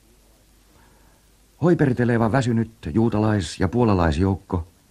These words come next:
irtautuu rintamasta. Heidät komennetaan rantaan.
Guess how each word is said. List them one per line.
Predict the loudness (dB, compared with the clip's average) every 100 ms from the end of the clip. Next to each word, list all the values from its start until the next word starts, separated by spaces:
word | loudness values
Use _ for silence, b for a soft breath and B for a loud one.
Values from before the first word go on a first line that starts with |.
| -4
irtautuu | 0 0 0 0 0 -2
rintamasta. | -2 -4 -6 -10 -12 -20 -20 _ _ _ _ _ b b b b 0
Heidät | 2 2
komennetaan | 2 4 4 2 0 0
rantaan. | -2 -4 -8 -16